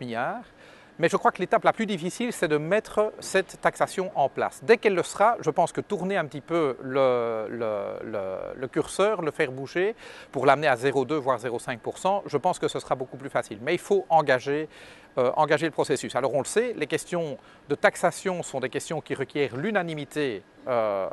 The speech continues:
au sein de l'Union européenne. Ce sont aussi des questions pour lesquelles le Parlement n'est pas colégislateur, mais comptez sur nous en tout cas pour soutenir la Commission, euh, dans son approche et faire en sorte que,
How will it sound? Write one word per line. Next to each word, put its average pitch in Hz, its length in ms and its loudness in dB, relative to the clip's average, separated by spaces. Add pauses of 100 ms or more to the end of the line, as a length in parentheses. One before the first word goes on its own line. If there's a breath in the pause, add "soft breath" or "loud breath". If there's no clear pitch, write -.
(120)
au 135 80 -6
sein 156 200 -2
de 131 80 -2
l'Union 123 280 -4
européenne. 160 340 -2
Ce 180 120 -6
sont 147 220 -6
aussi - 200 -6
des 147 80 -4
questions 147 460 -6 (420 loud breath)
pour 147 160 0
lesquelles 147 340 2
le 104 120 -6
Parlement 143 540 0
n'est 131 140 -4
pas 214 200 4
colégislateur, 151 840 -2
mais 143 140 -4
comptez 175 260 -2
sur - 240 -4
nous 175 80 -2
en 156 100 0
tout 127 120 -8
cas 190 200 0 (440 loud breath)
pour 190 380 -2
soutenir 208 460 0
la 165 80 4
Commission, 147 720 -6
euh, 120 300 0
dans 139 180 2
son 151 180 -8
approche 135 320 -2
et 156 80 -2
faire 175 220 -4
en 139 80 -2
sorte - 320 -4
que, 180 200 0